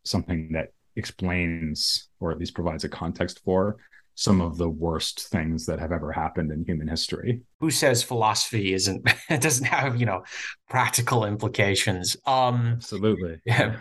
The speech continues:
Speaker 2: Well, Peter, uh, thank you. That is the, all the questions I have on the content of the book.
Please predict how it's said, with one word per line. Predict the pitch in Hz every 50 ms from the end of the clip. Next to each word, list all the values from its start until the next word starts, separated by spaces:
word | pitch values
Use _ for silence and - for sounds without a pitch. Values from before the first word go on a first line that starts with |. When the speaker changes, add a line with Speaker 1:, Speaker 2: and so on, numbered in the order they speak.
| - - - -
Speaker 2:
Well, | - 165 165 156 156 156
Peter, | - 202 214 196 202 190 180 - - -
uh, | 139 139 135 131 131 131 127 127
thank | 123 165 180 202 196 -
you. | 196 175 147
That | 151 156 170 185
is | 180 165 127
the, | 151 160 139 -
all | 151 180
the | 196 202
questions | - 190 170 - 165 139 139
I | 123
have | 127 135 123 117
on | 120 107
the | 104 -
content | - - - 190 196 214 202 - 185 156
of | 143
the | 131
book. | 120 127 131 135 135 127